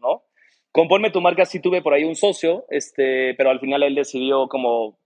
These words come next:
entrar al mundo corporativo y yo dije, "Pues venga, yo sí le voy a fregar como para el tema del, de, de yo emprender", y al final ya yo con Brandy em-, emprendí solo, o sea, literal. Y, y la realidad es que tiene pros y contras, o sea,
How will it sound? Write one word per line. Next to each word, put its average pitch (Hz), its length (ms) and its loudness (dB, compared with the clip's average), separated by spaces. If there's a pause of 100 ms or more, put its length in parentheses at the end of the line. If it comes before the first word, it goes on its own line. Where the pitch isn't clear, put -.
(220)
entrar 135 520 4
al 143 80 2
mundo 139 200 -2
corporativo 214 640 2
y 160 60 -2
yo 143 60 2
dije, 143 240 -2
"Pues 123 160 -8
venga, 123 220 0
yo 123 80 -2
sí 131 120 -6
le 127 60 0
voy 127 160 6
a 123 80 0
fregar 123 420 2 (300)
como 135 260 0
para 123 160 6
el 113 100 -6
tema 131 200 2
del, 123 220 -2
de, 113 300 0
de 117 140 -2
yo 135 100 2
emprender", 139 520 0
y 156 120 -2
al 123 100 -2
final 127 260 -2
ya 127 120 4
yo 127 140 -2
con 127 140 -4
Brandy 127 240 0
em-, 123 160 -12
emprendí 117 340 -4
solo, 151 400 2
o - 40 -20
sea, 120 260 0
literal. 117 480 -4 (600)
Y, 143 840 0
y 165 240 -2
la 156 300 4
realidad 160 400 2
es 190 100 -4
que 202 80 -10
tiene 180 180 -4
pros 180 240 -4
y 151 60 -10
contras, 135 480 -2
o 123 60 -14
sea, 131 140 0